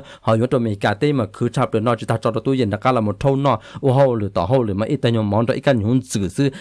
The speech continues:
ta chỉ mà chỉ cá mà chua nhia chập lại. Mà sao là mới nằm mà khí cơ, em sẽ mong tàu tràn tàu dạ họ giờ biết cho biết cho nên tại mình chui mình chỉ, họ muốn của tụi mình là tại cho là một thua lại là thò ra gì mà mình nè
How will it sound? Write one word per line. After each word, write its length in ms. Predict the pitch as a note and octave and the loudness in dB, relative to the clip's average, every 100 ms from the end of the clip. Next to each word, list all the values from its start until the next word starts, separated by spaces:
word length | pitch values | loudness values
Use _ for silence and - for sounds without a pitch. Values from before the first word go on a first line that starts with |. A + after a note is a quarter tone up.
| - | -6
ta 80 | - | -2
chỉ 120 | C3+ | 0
mà 140 | A#2 G#2 | 0 0
chỉ 120 | A#2 | -4
cá 240 | - G#2 | -2 0
mà 120 | B2+ A2+ - | 0 0 -2
chua 140 | C#3+ B2 | 0 2
nhia 200 | C3 B2+ | 2 0
chập 260 | - G#2 - | -2 -6 -4
lại. 140 | C2+ - _ _ _ _ _ _ _ _ _ _ _ _ | -8 -10 _ _ _ _ _ _ _ _ _ _ _ _
Mà 120 | C3+ | -4
sao 160 | B2 A2+ | 0 2
là 60 | A2 | 2
mới 180 | G2 | 2
nằm 140 | G2+ G2+ | 0 0
mà 80 | F2 | -2
khí 200 | - B2 A2 | -2 -2 0
cơ, 260 | - F#2 E2+ E2+ - _ | -2 -2 -4 -10 -14 _
em 120 | G#2 | -2
sẽ 60 | A#2+ | 0
mong 160 | A2+ | 0
tàu 160 | F#2+ F2+ | 2 0
tràn 220 | F#2+ F#2 | 0 0
tàu 100 | F#2 | 0
dạ 120 | G2 | 0
họ 120 | - G2+ | 0 0
giờ 100 | F#2+ - | -2 0
biết 200 | G2 G2 | -2 0
cho 120 | G#2+ | -2
biết 200 | G#2 A2 | 0 -2
cho 80 | G#2 | 0
nên 140 | G2 F2+ | 0 -2
tại 160 | - F2 | -2 0
mình 180 | F#2+ F#2 | 0 0
chui 140 | A#2+ | 0
mình 160 | G#2 F#2 | 0 -2
chỉ, 180 | F#2 E2 - - | -4 -6 -10 -6
họ 140 | G#2+ | 0
muốn 140 | A2 A2+ | 2 0
của 100 | F#2+ | 0
tụi 120 | G2 | 0
mình 100 | F#2+ | 0
là 60 | |
tại 160 | E2+ F#2 | 0 0
cho 100 | A#2 | 0
là 60 | G#2 | 0
một 200 | F#2+ F2+ | 0 -4
thua 160 | - F#2+ | -2 0
lại 120 | F#2+ | 0
là 80 | F2 - | -2 -2
thò 180 | F#2 | 0
ra 140 | G2 F#2 | 2 0
gì 180 | - G#2 | -2 -2
mà 180 | F#2+ F#2+ | 0 0
mình 160 | G2 | 0
nè 100 | G2 | -2